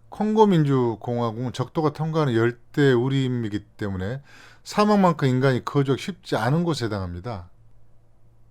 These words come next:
인도네시아와 멕시코는 인구가 많은 것으로 봐서 자연환경이 일정 수준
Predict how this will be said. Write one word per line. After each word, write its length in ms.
인도네시아와 580
멕시코는 420
인구가 220
많은 320
것으로 280
봐서 220
자연환경이 600
일정 380
수준 380